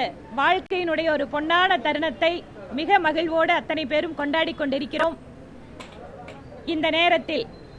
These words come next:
ஒரு கட்சியினுடைய சாதாரண தொண்டராக தன்னுடைய வாழ்க்கையை துவங்கிய அவருடைய அரசியல் பணி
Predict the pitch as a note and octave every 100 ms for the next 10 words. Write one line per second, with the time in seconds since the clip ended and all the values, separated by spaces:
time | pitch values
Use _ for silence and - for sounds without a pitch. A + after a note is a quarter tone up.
0 | - - - - - - - - - D4+
1 | D#4 D#4 - A4+ A4+ G4 D#4 E4 E4 D#4+
2 | C#4+ D4 E4 F4 F4+ - C4+ C#4+ D4 C#4+
3 | D4+ D4 C4 C#4 C#4 C4 B3 D4 D#4 D#4+
4 | D#4 A#3+ D4 E4 D#4+ G3 F3 - - -
5 | - - - - - - - C4+ D4+ D#4+
6 | D4+ D4 - - C#4+ F4+ F4+ G4+ F#4+ E4+
7 | C#4+ C#4 D#4+